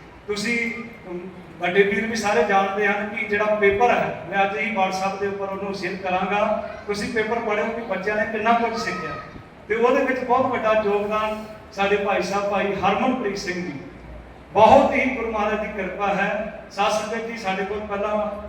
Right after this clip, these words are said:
ਪ੍ਰਚਾਰਕ ਹਰਵਿੰਦਰ ਸਿੰਘ ਜੀ ਆਉਂਦੇ ਸਨ, ਤੇ ਉਹ ਕਿਸੇ ਕਾਰਨ ਇਸ ਕੈਂਪ ਦੇ ਵਿੱਚ ਨਹੀਂ ਪਹੁੰਚ ਸਕੇ।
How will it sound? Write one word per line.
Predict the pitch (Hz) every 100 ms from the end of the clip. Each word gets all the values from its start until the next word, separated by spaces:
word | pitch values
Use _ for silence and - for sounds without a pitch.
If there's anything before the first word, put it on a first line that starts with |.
| -
ਪ੍ਰਚਾਰਕ | 196 196 190 190 185 190
ਹਰਵਿੰਦਰ | 190 196 220 220
ਸਿੰਘ | 214 -
ਜੀ | 208
ਆਉਂਦੇ | 180 180 180
ਸਨ, | 160 - - - - - - - -
ਤੇ | 214
ਉਹ | 214
ਕਿਸੇ | 214 233
ਕਾਰਨ | 226 190 190 185 202
ਇਸ | - -
ਕੈਂਪ | 196 196
ਦੇ | 202 202
ਵਿੱਚ | 202
ਨਹੀਂ | 196 202
ਪਹੁੰਚ | 202 202 196
ਸਕੇ। | 180 170 151